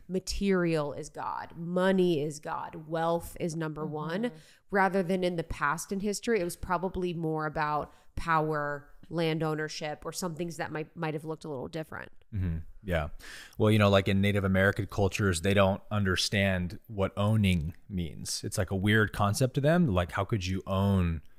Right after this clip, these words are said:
Speaker 3: the spirit of creation, you know, a-, a land? You, how do you own land? It's already God's.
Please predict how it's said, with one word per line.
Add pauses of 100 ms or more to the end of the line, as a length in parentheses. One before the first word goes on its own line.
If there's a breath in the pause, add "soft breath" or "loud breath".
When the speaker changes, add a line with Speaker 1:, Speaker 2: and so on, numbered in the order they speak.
(240)
Speaker 3:
the
spirit
of
creation,
you
know,
a-,
a
land?
You,
how
do
you
own
land?
It's
already
God's.